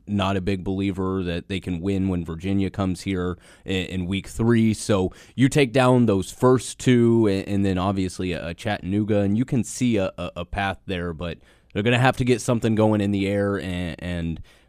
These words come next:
so many guys, veteran guys, to replace a, a, across the defense.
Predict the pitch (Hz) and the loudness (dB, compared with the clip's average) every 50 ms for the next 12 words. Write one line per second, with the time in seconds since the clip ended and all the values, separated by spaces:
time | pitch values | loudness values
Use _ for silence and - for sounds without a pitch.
0 | _ _ _ _ _ - - - - - - - - 135 127 120 117 113 113 110 | _ _ _ _ _ -12 -8 -8 -6 -6 -4 2 4 4 6 6 6 4 4 2
1 | 107 101 - - 110 98 98 107 104 101 101 98 95 90 - - 87 107 110 101 | 0 -2 -2 -2 -2 0 2 2 2 0 0 -2 -2 -4 -8 -4 -2 -2 0 2
2 | 104 104 98 87 95 95 98 95 95 90 - - - 92 85 73 - - 98 95 | 2 2 0 0 -2 -2 -2 -4 -4 -6 -8 -8 -6 -6 -6 -6 -6 -6 -4 -4
3 | 87 - - 98 87 - - 92 90 - 85 92 - - 95 92 90 - - - | -6 -6 -8 -8 -8 -8 -8 -10 -10 -10 -12 -12 -8 -8 -6 -6 -8 -8 -10 -10
4 | 92 78 85 92 92 92 - - 95 90 90 90 - - - - | -10 -8 -8 -8 -8 -8 -8 -8 -6 -6 -6 -8 -8 -12 -16 -16